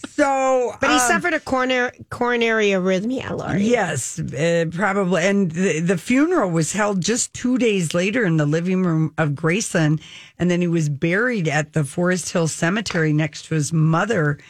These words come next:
Speaker 1: And, um, on the morning of his funeral, two female fans who'd gathered on Elvis Presley Boulevard, uh, Alice Hovitar and Juanita Johnson were killed when a vehicle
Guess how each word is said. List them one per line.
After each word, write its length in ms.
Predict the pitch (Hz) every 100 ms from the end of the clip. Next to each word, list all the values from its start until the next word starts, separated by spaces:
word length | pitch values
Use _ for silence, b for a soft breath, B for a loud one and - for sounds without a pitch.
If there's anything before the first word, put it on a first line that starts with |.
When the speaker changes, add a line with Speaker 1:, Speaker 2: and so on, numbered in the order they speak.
| B B B B B
Speaker 1:
And, 460 | - 180 170 165 165 - -
um, 440 | 170 160 156 151 B B B B -
on 160 | 190 185
the 80 |
morning 840 | 180 180 185 226 240 196 175 180 -
of 180 | 170 160
his 220 | 170 156
funeral, 400 | - 208 240 202
two 200 | 151 202
female 520 | 175 - 196 226 185
fans 400 | 156 160 160 156
who'd 260 | - 160 143
gathered 460 | 160 151 185 214 175
on 180 | 156
Elvis 440 | 131 147 151 160 -
Presley 500 | - 165 - 165 143
Boulevard, 720 | 123 156 185 165 143 143 156 - B B B B B _
uh, 240 | 180 170 156
Alice 460 | 151 165 170 175 -
Hovitar 500 | 175 156 160 180 160
and 120 | 156
Juanita 400 | 156 160 160 165
Johnson 420 | 143 156 190 202
were 140 | 156 139
killed 380 | - 196 196
when 140 | 156 156
a 40 |
vehicle 680 | 143 143 180 185 - 147 151